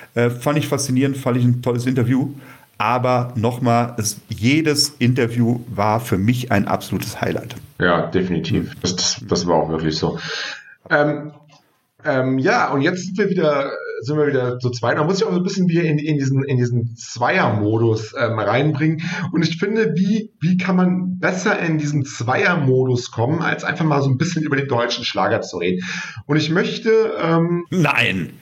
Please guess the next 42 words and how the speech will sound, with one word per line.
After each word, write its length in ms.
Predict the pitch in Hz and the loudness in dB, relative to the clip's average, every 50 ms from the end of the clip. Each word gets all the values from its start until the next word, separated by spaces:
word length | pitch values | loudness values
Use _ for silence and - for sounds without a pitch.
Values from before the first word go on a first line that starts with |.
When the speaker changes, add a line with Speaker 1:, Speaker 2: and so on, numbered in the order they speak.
| - | -16
Speaker 1:
im 160 | - - 123 110 | -6 -2 0 0
Speaker 2:
ich, 80 | 90 | 0
Speaker 1:
Schlager-Podcast? 960 | - 165 175 190 190 139 117 - 120 120 123 - 123 156 254 - - - - - _ - | 0 0 0 0 0 -2 0 0 -2 -2 -2 -2 -2 -2 -2 -4 -10 -16 -20 -20 _ -6
Speaker 2:
ich, 200 | - - - - | -4 -4 -4 -2
ich 140 | - - - | -4 -2 -2
möchte, 480 | 156 196 - - - - 220 220 220 - - - - - - | 0 0 0 -2 0 0 0 0 0 -2 -6 -14 -18 -10 -6
ich 180 | 131 123 - - | -6 -4 -2 0
möchte, 460 | 156 160 - - - - - - 196 196 196 196 190 180 160 | 0 0 0 0 -2 -6 -4 0 2 4 4 4 2 2 0
ähm, 200 | 160 156 151 156 | 2 0 0 0
anfangen, 720 | - 170 226 - - - - - 117 120 143 185 185 180 - - - - | 0 -2 -2 -2 -4 -4 -2 -2 0 2 2 2 0 0 -4 -8 -8 -4
weil 120 | - 139 143 | -2 0 2
wir 60 | 160 | 2
damit 300 | 170 165 165 165 - 165 - - - - | 2 2 0 0 -2 -4 -6 -10 -8 -4
ja 80 | 117 107 | -4 -2
fast 340 | - - - 185 185 - - | -2 0 -2 -2 -2 0 0
aufgehört 440 | 139 135 135 - - 151 143 139 139 | 0 0 0 0 0 0 2 2 2
haben. 180 | 143 139 135 | 2 2 2
Sie 80 | 113 123 | 2 2
haben 100 | 120 120 | 2 0
es 120 | 120 120 | 0 -2
mich 140 | 123 117 - | -4 -4 -2
gerade 120 | 123 117 | -2 -2
ein 60 | 107 110 | -2 -2
bisschen 180 | - - 113 | -4 -4 -4
korrigiert. 480 | - 104 95 95 95 101 113 127 123 - - - - - 120 - | -2 -2 -2 -2 -2 -2 -2 -2 -2 -4 -10 -14 -16 -10 -4 0
Ich 80 | 151 | 0
hab, 200 | 190 185 185 185 | 0 0 0 0
ich 60 | - 185 | 0 0
hab 160 | 185 185 - | 0 0 2
viele 180 | 262 330 277 | 0 0 0
Themen. 260 | - - 240 190 151 123 | 2 2 2 2 2 2
Also 120 | 117 120 | 2 2
ich 60 | - | 0
hab 80 | 180 - | 0 2
mir 60 | 190 | 2
jetzt 120 | - - | 0 2
wirklich 160 | 180 190 185 180 | 0 0 0 0
in 80 | - | 0
den 80 | 147 143 | 0 2
letzten 300 | 151 165 160 - 160 - | 2 0 -2 -4 -8 -4
vier 180 | - 156 135 | 0 0 0
Wochen, 220 | 135 143 120 123 | 2 0 0 -2